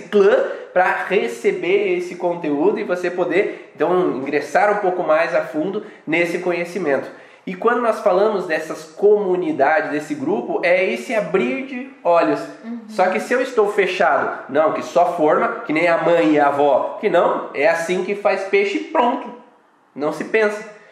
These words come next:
Speaker 1: Mas aquela menina queria saber, queria entender, queria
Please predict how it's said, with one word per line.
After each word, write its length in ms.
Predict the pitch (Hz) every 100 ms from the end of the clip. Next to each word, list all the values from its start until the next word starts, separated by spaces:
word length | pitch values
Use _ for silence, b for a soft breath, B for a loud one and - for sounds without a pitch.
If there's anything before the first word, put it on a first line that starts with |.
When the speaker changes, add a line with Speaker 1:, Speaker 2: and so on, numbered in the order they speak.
| B B
Speaker 1:
Mas 160 | 151
aquela 280 | 170 - 180
menina 340 | 185 175 196 220
queria 280 | 247 -
saber, 420 | - - - - -
queria 200 | 175 202
entender, 1080 | 233 254 285 180 202 - - - - _ -
queria 440 | 160 165 226 240